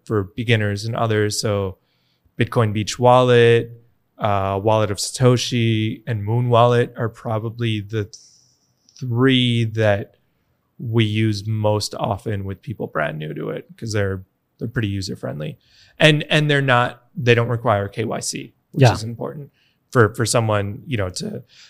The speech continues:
Speaker 1: that, that, that really helps with the aha moment that they could download it and literally a minute later have Bitcoin there. Like, you know, if you have to go through K Y C, then that
Speaker 2: Yeah, it,
Speaker 1: that
Speaker 2: it
Speaker 1: takes
Speaker 2: kinda takes the magic out
Speaker 1: <laughs> Yeah.
Speaker 2: of it. It's
Speaker 1: Yeah.
Speaker 2: like,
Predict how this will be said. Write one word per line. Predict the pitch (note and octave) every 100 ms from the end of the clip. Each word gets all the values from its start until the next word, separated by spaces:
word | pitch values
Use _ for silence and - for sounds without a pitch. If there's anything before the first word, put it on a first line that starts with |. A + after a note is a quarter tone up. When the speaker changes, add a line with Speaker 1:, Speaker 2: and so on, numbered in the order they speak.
| -
Speaker 1:
that, | E3 - D#3
that, | D3+ - D3+
that | C#3+ C#3+
really | D3 C3+
helps | B2 A#2+ -
with | B2
the | A#2 G#2 G2+ - -
aha | - A#2 G#2+
moment | G#2 G2+ G2 G2 -
that | A2+
they | A#2+
could | A2 A#2 G#2
download | G#2 G#2+ G#2 G2+
it | G2+ -
and | - A2+ G#2+ A2
literally | B2+ B2 A2+ G2+ G2+ F#2+ F#2 _ _ _ _ _ _ _ _
a | - A#2+
minute | A#2 A#2 A2+ A2+ -
later | A#2 G#2+ G2+ F#2+
have | - A2+ G#2 F#2 F#2
Bitcoin | G2+ - - - - G#2 - A#3+ -
there. | G#2+ G2+ F#2 F2+ G2+
Like, | A2+ G#2 -
you | - A2+
know, | F#2
if | A2
you |
have | B2
to | -
go | B2
through | A#2 A#2+ A2
K | A#2+
Y | G#2 G2
C, | - A2
then | G2+ G2
that | F#2+ G2+ - _ _ _ _ _ _ _ _ _ _
Speaker 2:
Yeah, | D#3+ C#3+ G#2 A#2+
it, | D3+
Speaker 1:
that | D3
Speaker 2:
it | E3+
Speaker 1:
takes | E3+
Speaker 2:
kinda | G3+ F#3+
takes | F#3+ F#3 -
the | E3+
magic | D#3 E3 C#3+ D#3
out | D3 C#3
Speaker 1:
<laughs> |
Yeah. | D3
Speaker 2:
of | C3
it. | B2 A#2+
It's | B2 C#3+
Speaker 1:
Yeah. | C3+
Speaker 2:
like, | C3 -